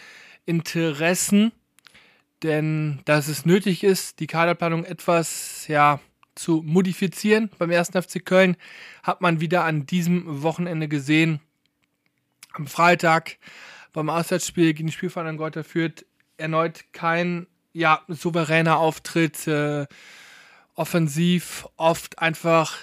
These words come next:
zu harmlos, defensiv haben sich, hat sich dann auch mal der ein oder andere kleine Fehler eingeschlichen,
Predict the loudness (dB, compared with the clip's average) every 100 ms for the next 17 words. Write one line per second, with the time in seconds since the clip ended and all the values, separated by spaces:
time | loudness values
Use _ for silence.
0 | -18 -6 0 2 4 4 4 2 2 -4
1 | -8 -6 -4 -4 -4 -8 -6 -8 -8 -16
2 | -14 -14 -8 -6 -4 -2 0 0 0 2
3 | 2 2 0 -2 0 -2 -2 -6 -2 -2
4 | -2 -2 2 2 0 -2 -2 -2 -2 -2
5 | 0 -2